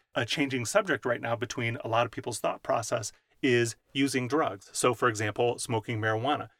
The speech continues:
Some people hold the moral that smoking marijuana is bad, you should not. And some people hold the moral of it is fine, there's nothing wrong with it, and I'm okay with that.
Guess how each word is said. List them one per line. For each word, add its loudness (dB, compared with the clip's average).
Some 4
people -2
hold 8
the 2
moral 4
that 0
smoking -2
marijuana 0
is 0
bad, 0
you -8
should -4
not. -10
And 0
some 4
people -2
hold 2
the 2
moral 2
of 0
it 0
is 0
fine, 0
there's -4
nothing -6
wrong -2
with -4
it, -2
and -4
I'm 0
okay -2
with -6
that. -12